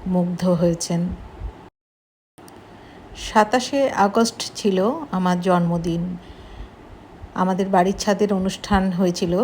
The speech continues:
একত্রিশে আগস্ট। সেদিন বীণাপাণি শিল্পী পরিবারের সদস্যরা মিলে গোপনে খুব সুন্দর অনুষ্ঠানের আয়োজন করেছিলেন। আমি ভাবতে পারিনি আমাদের বাড়ির ছাদের সাংস্কৃতিক অনুষ্ঠান এবছর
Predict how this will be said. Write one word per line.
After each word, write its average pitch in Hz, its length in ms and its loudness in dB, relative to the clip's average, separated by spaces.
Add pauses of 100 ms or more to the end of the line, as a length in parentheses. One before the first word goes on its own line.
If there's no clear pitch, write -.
(340)
একত্রিশে 170 580 -2
আগস্ট। 165 440 -6 (680)
সেদিন 202 500 0 (680)
বীণাপাণি 185 580 2
শিল্পী 180 360 -2
পরিবারের 175 560 0
সদস্যরা 180 640 0
মিলে 180 300 0 (800)
গোপনে 196 500 4 (240)
খুব 233 220 -4
সুন্দর 190 460 2 (600)
অনুষ্ঠানের 180 640 0
আয়োজন 170 380 2
করেছিলেন। 180 580 0
আমি 175 220 0
ভাবতে 170 420 0
পারিনি 175 400 2 (580)
আমাদের 175 460 2 (580)
বাড়ির 190 300 2
ছাদের 185 320 -2
সাংস্কৃতিক 185 600 -2
অনুষ্ঠান 180 440 -2
এবছর 175 420 0